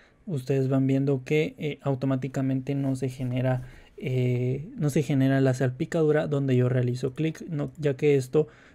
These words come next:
pues se va generando aleatoriamente. Voy a dar algunos clics sobre, eh, la capa que tengo seleccionada. Recuerden que es la capa uno. Voy a ir dando clics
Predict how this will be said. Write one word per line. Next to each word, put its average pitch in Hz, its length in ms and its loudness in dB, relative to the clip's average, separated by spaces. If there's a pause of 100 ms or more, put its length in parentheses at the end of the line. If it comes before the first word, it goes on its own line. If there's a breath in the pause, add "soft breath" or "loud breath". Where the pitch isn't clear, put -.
(120 loud breath)
pues 151 340 4
se - 180 0
va 135 160 2
generando 131 720 2
aleatoriamente. 139 960 0
Voy 147 140 2
a 160 80 2
dar 160 240 0 (420 loud breath)
algunos 156 540 0
clics - 580 -4
sobre, 143 640 2 (160)
eh, 131 320 -2
la 127 240 -2
capa 139 320 -2
que 135 100 -4
tengo 139 280 0
seleccionada. 156 640 0
Recuerden 135 460 0
que 139 80 -2
es 127 120 -2
la 127 160 -2
capa 147 440 -6
uno. 175 400 0 (440 loud breath)
Voy 160 200 6
a 165 240 2
ir 156 180 -2
dando 156 320 0
clics 156 400 -4